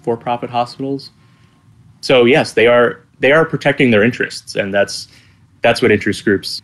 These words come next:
are there to do, is to make sure that their industry, that their employees, that their executives are protected, um, and they're, they're not losing out from legislation from Congress.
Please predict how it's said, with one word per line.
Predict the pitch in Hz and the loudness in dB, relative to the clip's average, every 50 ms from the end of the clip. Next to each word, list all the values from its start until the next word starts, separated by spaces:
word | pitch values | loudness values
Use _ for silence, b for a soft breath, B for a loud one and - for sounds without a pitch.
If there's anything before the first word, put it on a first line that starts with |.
| _ _ | _ _
are | - 104 95 | -4 0 2
there | 104 101 95 | 2 2 2
to | 95 - 98 | 0 0 0
do, | 104 98 90 - - - - - - | 2 2 2 0 -4 -12 -20 -16 -10
is | - 98 98 92 - | -6 -6 -6 -6 -6
to | - - 104 95 92 | -4 0 0 0 0
make | 82 101 104 104 101 | 0 -2 -2 0 0
sure | - - 104 101 98 | -2 -2 -2 -2 -2
that | 101 98 95 - - b b b b b b b _ _ _ _ _ | 0 -2 -2 -2 -6 b b b b b b b _ _ _ _ _
their | - 120 110 | 0 2 2
industry, | 107 110 104 110 104 - - - 101 95 95 92 | 2 2 0 -2 -4 -4 -2 0 2 2 2 0
that | - - | -2 -2
their | 110 107 104 | -2 -2 0
employees, | 98 95 92 - 101 98 98 92 95 92 92 - | -2 -2 -4 -4 -2 -2 0 0 -2 -2 -4 -6
that | - 95 - | -10 -10 -8
their | 101 98 95 | -6 -6 -6
executives | 95 92 - 98 92 - 98 98 95 - - - | -6 -6 -8 -8 -8 -8 -8 -10 -10 -10 -6 -2
are | - 107 101 | 0 0 0
protected, | 98 - 101 - - 104 95 - - 95 98 - - - - _ _ _ _ _ _ _ | 0 -2 -6 -6 -8 -8 -10 -8 -10 -10 -10 -10 -12 -14 -20 _ _ _ _ _ _ _
um, | - 98 95 95 98 | -12 -10 -10 -8 -4
and | 101 | 0
they're, | 104 104 101 | 2 2 2
they're | 87 - 117 113 113 | 0 0 0 0 2
not | 107 101 101 104 | 2 0 0 0
losing | 101 101 92 101 95 95 | 0 0 -2 -4 -4 -4
out | 92 - - - - _ _ _ | -4 -4 -6 -8 -12 _ _ _
from | - 104 98 95 | -10 -10 -8 -8
legislation | 92 90 87 - - - - - - 85 - | -10 -10 -12 -12 -10 -10 -8 -8 -8 -12 -12
from | - - | -16 -16
Congress. | - - - - - - - - - | -10 -10 -8 -8 -10 -12 -14 -16 -20